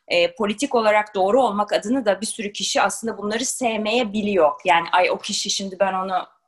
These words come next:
yani bunu ben duyduğum için söylüyorum. Hani ben onu bloklarsam o kişi ne der? Ben mesela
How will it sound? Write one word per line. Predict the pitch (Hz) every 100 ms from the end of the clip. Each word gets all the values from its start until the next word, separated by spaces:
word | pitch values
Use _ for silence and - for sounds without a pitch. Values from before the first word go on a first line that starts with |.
| _ _ -
yani | 170
bunu | 175 185
ben | 190 180
duyduğum | 170 170 185
için | 165 -
söylüyorum. | 135 139 135 170
Hani | 160 160
ben | 185
onu | 202 208
bloklarsam | 208 208 208 233 208 - 240
o | 214
kişi | - 233
ne | 240 220
der? | 151 143
Ben | 196
mesela | 220 214 220